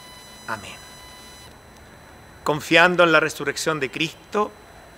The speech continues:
pedimos que los bendiga aquel que es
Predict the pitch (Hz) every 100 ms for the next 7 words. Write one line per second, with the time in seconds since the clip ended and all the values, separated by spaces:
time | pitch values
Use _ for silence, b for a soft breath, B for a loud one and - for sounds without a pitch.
0 | - - - 135 151 160 - 139 123 120
1 | 113 123 170 175 196 190 185 - - -
2 | - 135 - 151 160 - 131 135 147 -
3 | -